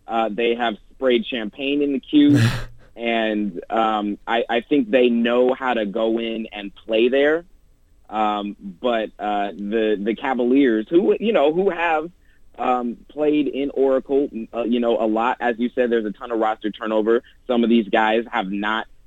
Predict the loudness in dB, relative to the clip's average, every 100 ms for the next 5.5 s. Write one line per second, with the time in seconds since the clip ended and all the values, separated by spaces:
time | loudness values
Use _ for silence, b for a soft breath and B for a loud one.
0 | -10 -6 -6 -4 -4 -4 -2 -2 -2 -2
1 | -4 0 -2 0 -4 2 4 4 2 b
2 | _ -2 0 2 2 4 2 2 0 -2
3 | -2 -2 -4 -2 0 0 0 0 0 -2
4 | -4 -4 -2 0 0 0 0 -2 -2 -6
5 | -6 -4 0 0